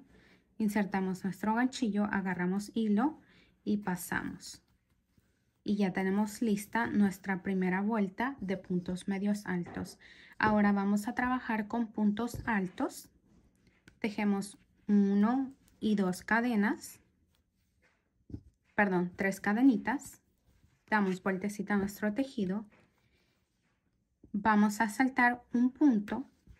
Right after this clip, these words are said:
ese punto de ahí. En el segundo punto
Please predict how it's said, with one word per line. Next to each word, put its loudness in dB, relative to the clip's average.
ese 0
punto 0
de 4
ahí. 0
En 4
el 2
segundo -2
punto 0